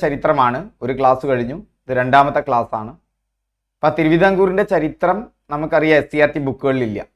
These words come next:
അതുകൊണ്ട് തന്നെ കേരള പി എസ് സി ബുള്ളറ്റിൽ നിന്നും കൂടി എടുത്ത് തയ്യാറാക്കിയതാണിത്. ആദ്യം നമുക്ക് രണ്ടായിരത്തി ഇരുപത് ഇരുപത്തിനാലിൽ ചോദിച്ച ചോദ്യങ്ങളിലേക്ക് പോകാം. ഇത് യൂണിവേഴ്സിറ്റി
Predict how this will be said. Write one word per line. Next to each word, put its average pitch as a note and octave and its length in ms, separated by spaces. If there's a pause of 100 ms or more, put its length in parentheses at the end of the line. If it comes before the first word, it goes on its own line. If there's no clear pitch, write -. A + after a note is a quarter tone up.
അതുകൊണ്ട് B2 380
തന്നെ C3+ 160 (460)
കേരള B2+ 240
പി C3+ 260
എസ് B2+ 80
സി C#3+ 60
ബുള്ളറ്റിൽ B2 500
നിന്നും B2+ 240
കൂടി C3 140 (640)
എടുത്ത് A#2 260 (120)
തയ്യാറാക്കിയതാണിത്. G#2+ 840 (840)
ആദ്യം D#3+ 200
നമുക്ക് F3 360 (640)
രണ്ടായിരത്തി D#3+ 460
ഇരുപത് E3 260
ഇരുപത്തിനാലിൽ D#3+ 520 (100)
ചോദിച്ച D3+ 220
ചോദ്യങ്ങളിലേക്ക് C#3 640
പോകാം. G2 300 (140)
ഇത് B2+ 100
യൂണിവേഴ്സിറ്റി D3+ 720